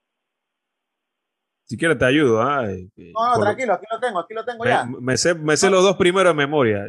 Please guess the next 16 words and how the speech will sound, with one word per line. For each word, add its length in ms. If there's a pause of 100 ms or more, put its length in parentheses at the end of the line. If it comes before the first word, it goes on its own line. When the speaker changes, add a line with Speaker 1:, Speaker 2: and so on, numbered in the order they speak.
(100)
Speaker 1:
los 120
demás 220
Speaker 2:
No, 60
Speaker 1:
no 60
me 120
acuerdo. 420 (140)
Speaker 2:
tranquilo. 240
Yo, 40
yo 140
me 80
imagino 380
que 80
esa 240
es 80
Mercedes 500
primero. 520